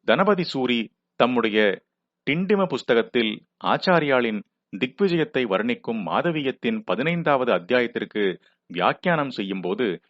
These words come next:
என்னென்ன சித்தாந்தக்காரர்களோடு எல்லாம் ஆச்சாரியாள் வாதம் பண்ணினார், எப்படி வாதித்தார் என்று நீளமாக எண்ணூறு ஸ்லோகங்களுக்கு மேலே சொல்லிக் கொண்டு போகிறார்.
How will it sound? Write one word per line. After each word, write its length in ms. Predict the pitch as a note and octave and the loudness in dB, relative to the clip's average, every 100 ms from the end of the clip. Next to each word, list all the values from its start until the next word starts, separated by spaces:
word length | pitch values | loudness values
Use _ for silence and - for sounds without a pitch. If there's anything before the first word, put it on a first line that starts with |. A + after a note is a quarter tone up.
| _ _ _ - | _ _ _ -4
என்னென்ன 480 | F#2+ D3 G3 F#3 F3 E3 - | -4 -2 -2 0 0 -2 -6
சித்தாந்தக்காரர்களோடு 1200 | - A#2 G#2 E3+ E3+ D#3 - A#2+ A#2+ A#2+ A2+ A2 G#2 | -8 -6 -2 -2 0 -4 -2 0 0 0 -2 -2 0
எல்லாம் 400 | G2+ G#2 B2 E3+ | -2 0 0 0
ஆச்சாரியாள் 600 | G2 - D#3 C3 A#2 A2 | -4 -2 -2 0 -2 -2
வாதம் 340 | E2 F#2+ D3+ B2+ | -2 -2 -2 -6
பண்ணினார், 460 | A#2 A2+ A2 G#2+ - _ _ _ | -6 -2 0 -2 -4 _ _ _
எப்படி 380 | E2+ F2 - G3+ | -10 -8 -2 0
வாதித்தார் 520 | D#3 A#2+ A#2 - C3 | 2 2 0 -2 -2
என்று 260 | C3+ G#2+ A2 F#2+ | -2 -2 -2 -4
நீளமாக 580 | E2 A2+ E3 B2 G2 F#2 F#2+ E2 _ _ _ _ - | -4 -2 -2 0 0 0 0 -2 _ _ _ _ -4
எண்ணூறு 480 | F#2 C#3+ G#3 G#3 | -2 2 4 4
ஸ்லோகங்களுக்கு 680 | D3 - A2+ C#3 B2 A2 - G2 | 2 0 -2 0 -2 -2 -4 -4
மேலே 280 | G2+ A2 G#2 - | -2 -2 -4 -6
சொல்லிக் 340 | - G2+ C3+ | -10 -8 -6
கொண்டு 180 | C#3+ G2 | -6 -6
போகிறார். 440 | F2+ F2+ F#2 F#2+ | -4 -4 2 0